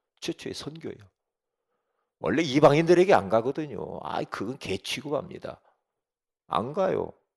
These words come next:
근데 주님은 가라고 하잖아요. 이방인에게 복음 전하라고 하잖아요. 예? 그래서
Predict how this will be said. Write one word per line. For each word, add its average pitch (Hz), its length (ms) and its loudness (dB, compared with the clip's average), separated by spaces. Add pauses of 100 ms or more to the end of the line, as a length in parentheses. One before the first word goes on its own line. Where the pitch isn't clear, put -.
(220)
근데 226 380 6
주님은 208 540 -2
가라고 151 400 0
하잖아요. 98 360 -10 (760)
이방인에게 190 640 -4
복음 143 340 -6
전하라고 113 480 -6
하잖아요. - 240 -20 (840)
예? 117 140 -12 (1900)
그래서 196 800 0